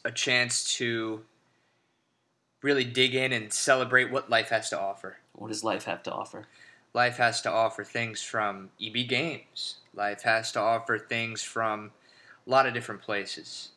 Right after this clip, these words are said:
Speaker 1: Life has to offer material things.
Speaker 2: So basically, you on Christmas talk about what you're thankful for?
Speaker 1: We don't talk about it as much as we display it with fits of excitement and or sadness.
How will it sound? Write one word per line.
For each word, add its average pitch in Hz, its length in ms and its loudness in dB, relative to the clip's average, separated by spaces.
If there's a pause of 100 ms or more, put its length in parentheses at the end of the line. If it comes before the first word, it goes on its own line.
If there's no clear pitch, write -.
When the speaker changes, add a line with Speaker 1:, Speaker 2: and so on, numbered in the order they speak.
(280)
Speaker 1:
Life 185 240 4
has 175 180 0
to 143 60 4
offer 120 240 2
material 101 580 -2
things. - 560 -14 (140)
Speaker 2:
So 131 240 2
basically, 127 460 4
you 110 440 2
on 101 160 0
Christmas 107 420 -2
talk 104 200 -4
about 107 160 -2
what - 80 -6
you're 107 100 -6
thankful 117 380 -2
for? 127 260 0 (2500)
Speaker 1:
We 156 100 6
don't 185 240 4
talk 185 300 8
about 139 260 6
it 127 100 4
as 123 200 2
much 131 400 4
as 120 440 6
we 117 500 -2 (600)
display 113 520 -2
it - 260 -16 (340)
with 95 380 -10 (160)
fits - 360 -2
of 98 260 -6 (600)
excitement 107 600 -2
and 101 160 -8
or 92 140 -10
sadness. - 680 -10